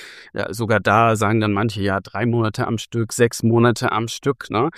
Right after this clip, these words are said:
Das eigentliche Problem daran ist, dass, ich finde mal, man kann das an einem Beispiel ganz schön erklären. Nehmen wir mal an, du baust in deinem Garten und du hebst so eine schwere Rasensteinkante,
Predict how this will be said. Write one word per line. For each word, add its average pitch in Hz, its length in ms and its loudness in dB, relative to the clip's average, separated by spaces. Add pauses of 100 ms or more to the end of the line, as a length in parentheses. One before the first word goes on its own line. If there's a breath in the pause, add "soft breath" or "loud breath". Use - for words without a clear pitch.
(260 loud breath)
Das - 180 0
eigentliche 151 500 2
Problem 175 840 2
daran 131 400 0
ist, - 300 -4
dass, - 320 0 (100)
ich - 140 -6
finde 139 160 0
mal, 131 100 4
man 110 100 2
kann 120 140 0
das 117 140 0
an 101 60 4
einem 98 100 0
Beispiel - 320 -2
ganz - 160 -10
schön - 160 -8
erklären. - 300 -8
Nehmen 131 200 0
wir 151 80 4
mal 120 160 4
an, 123 220 4
du 113 160 2
baust 110 320 -2
in 104 80 0
deinem 95 200 2
Garten 156 480 0
und 110 140 -2
du 107 80 0
hebst 120 240 -4
so - 80 -6
eine 98 140 -2
schwere 101 500 2
Rasensteinkante, - 380 -6